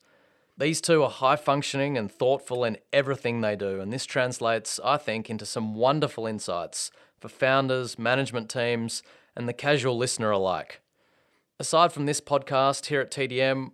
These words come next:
we are trying to create a whole range of blogs and thought pieces to help people navigate both their investing and also leadership or management journey.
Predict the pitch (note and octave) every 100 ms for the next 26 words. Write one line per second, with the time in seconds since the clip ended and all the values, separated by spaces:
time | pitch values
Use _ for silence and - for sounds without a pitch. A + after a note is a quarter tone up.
0 | _ B2 C#3 C#3+ - C3 A#2+ - A#2+ A#2
1 | A#2 - _ _ - C3+ D#3+ C#3 C3+ C#3+
2 | D3+ B2+ A#2+ G#2 - A#2+ A#2 G#2 - G#2
3 | - A2+ G#2+ - G#2+ G2+ F#2+ - - D3
4 | - C#3 C3+ A#2+ A#2 A#2+ B2 A#2 A2+ -
5 | A2+ A2+ A2+ G#2+ G2 A2+ G2+ C3+ D3 -
6 | C#3+ C3+ - _ _ - F#3+ G3+ F3 C#3
7 | B2+ C3+ C3+ - A2 G#2 G#2+ A#2+ B2 -
8 | G2 G#2+ F#2+ F2+ E2